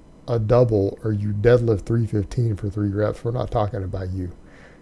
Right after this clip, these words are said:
You should probably stick out a full body program unless a coach puts you on something different.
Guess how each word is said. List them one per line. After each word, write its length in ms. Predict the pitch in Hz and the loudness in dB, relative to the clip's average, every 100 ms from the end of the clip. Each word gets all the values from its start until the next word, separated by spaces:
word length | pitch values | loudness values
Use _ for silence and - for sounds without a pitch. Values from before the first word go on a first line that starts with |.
| - | -4
You 160 | 139 147 | 0 0
should 200 | 143 127 | 0 0
probably 340 | 131 117 110 | 2 2 2
stick 240 | - 117 | -2 -2
out 160 | 113 104 | 0 -2
a 40 | |
full 200 | 101 101 | -2 -4
body 260 | 98 101 98 | -2 -2 -4
program 460 | - 131 123 113 107 | -2 -2 0 0 -2
unless 380 | 101 113 110 | -2 0 0
a 80 | 120 | -4
coach 420 | - 127 120 - | -6 -8 -8 -8
puts 240 | - 113 - | -6 -6 -6
you 160 | 110 | -8
on 120 | 101 98 | -6 -6
something 380 | 107 95 101 | -6 -6 -8
different. 360 | 98 95 - - | -6 -8 -10 -18